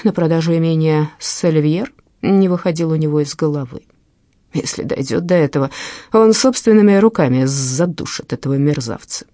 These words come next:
Он гадал, какую роль на самом деле сыграл тесть возникших у него Анри трудностей.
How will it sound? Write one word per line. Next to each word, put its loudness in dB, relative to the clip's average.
Он -2
гадал, 0
какую 0
роль 2
на 0
самом 0
деле -4
сыграл -6
тесть -8
возникших -4
у -2
него -2
Анри 0
трудностей. -2